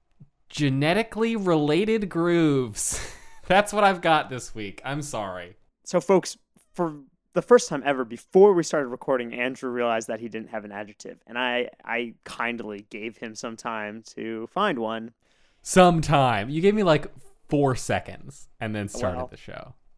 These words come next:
Speaker 2: yeah, well, some time is more than, like, the usual improvisational stuff you have to do, which is usually better than genetically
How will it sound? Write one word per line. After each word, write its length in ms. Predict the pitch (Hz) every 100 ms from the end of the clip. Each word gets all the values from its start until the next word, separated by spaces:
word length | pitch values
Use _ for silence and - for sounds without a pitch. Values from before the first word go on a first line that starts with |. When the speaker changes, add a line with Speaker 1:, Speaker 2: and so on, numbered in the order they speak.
| 262
Speaker 2:
yeah, 300 | 262 190 160
well, 260 | 156 123 123 _
some 240 | - 196 175
time 480 | 156 135 131 135 131 _ _
is 280 | 135 127 127
more 240 | 135 151
than, 240 | 131 120 120
like, 240 | 113 113
the 80 | 120
usual 580 | 110 135 113 107 104 - 131
improvisational 880 | 120 120 110 107 117 110 - 110 107
stuff 320 | - 107 -
you 60 |
have 160 | 107 -
to 80 | 104
do, 260 | 113 160 - _ _ _ -
which 220 | 151 -
is 200 | 127 110
usually 360 | 180 233 226 135
better 260 | 131 147
than 280 | 135 135 123 -
genetically 680 | 127 117 117 160 - 139